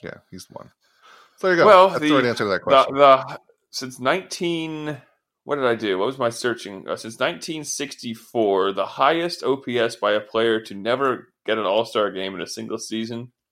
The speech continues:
Speaker 2: Guess who it was? So, highest single season, never an All-Star, uh, Indian.
Speaker 1: Oh, Indian? Since
Speaker 2: Yeah.
Speaker 1: nineteen sixty-four. So they couldn't be on an
Speaker 2: Admittedly,
Speaker 1: All-Star team on any team?
Speaker 2: Ever. Ever.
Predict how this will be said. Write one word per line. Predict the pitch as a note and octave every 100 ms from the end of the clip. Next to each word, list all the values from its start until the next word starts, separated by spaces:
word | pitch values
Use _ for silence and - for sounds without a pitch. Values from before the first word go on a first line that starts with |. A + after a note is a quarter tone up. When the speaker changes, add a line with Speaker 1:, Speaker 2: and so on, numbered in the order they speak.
| _ _ _
Speaker 2:
Guess | - D3+
who | C#3 B2
it | F#2
was? | F#2 G#2+ - - _ _
So, | - - - - -
highest | C3+ D3+ D3
single | C#3 C3+ C3
season, | B2+ B2 A#2+ A2+ - _ -
never | A2+ B2+ A#2+
an |
All-Star, | A2+ A2 - G#2 G2+ - - - -
uh, | E2
Indian. | F#2 F2+ A#1 - - - - _ _ _ -
Speaker 1:
Oh, | G#2+ D2+
Indian? | G#2 A#2+ D#3 E3+ - _ _ _ _ _ _ _
Since | - G#2+
Speaker 2:
Yeah. | G#2+
Speaker 1:
nineteen | A2 G#2+
sixty-four. | A2 - - - - - - _ -
So | A#2
they | B2
couldn't | D#3 C#3
be | A#2
on | B2+ A#2+
an |
Speaker 2:
Admittedly, | G#2+
Speaker 1:
All-Star | - C#3 A#2+
team | - A#2 G2 -
on | F2 C2+
any | F#2 G#2
team? | B2 A#2+ C#3+ - -
Speaker 2:
Ever. | C3+ A#2+ G2+ D2+ _ _ -
Ever. | B2 G#2+ F#2+